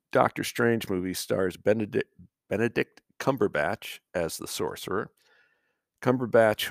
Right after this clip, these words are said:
was in the first Doctor Strange film in twenty sixteen, as well as Avengers movies in twenty eighteen and twenty nineteen, and Spider-Man No,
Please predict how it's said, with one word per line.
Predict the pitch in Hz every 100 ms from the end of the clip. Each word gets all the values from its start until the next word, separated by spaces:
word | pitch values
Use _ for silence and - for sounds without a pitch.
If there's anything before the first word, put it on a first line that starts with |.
| -
was | 104 98
in | 101 95
the |
first | - 101 92
Doctor | 98 87 -
Strange | - 107 90 87 -
film | 87 85
in | 80 76
twenty | - - 87 82
sixteen, | - - - 120 120 117
as | 107 -
well | 95 92
as | 90 90 -
Avengers | - 92 95 90 87 85
movies | 85 82 82 80 - -
in | 80 78
twenty | - 90 82 80
eighteen | 82 - 87
and | 78 -
twenty | - 58
nineteen, | 95 110 107 110 104 101 -
and | 98 98
Spider-Man | - 87 85 80 80 78
No, | 76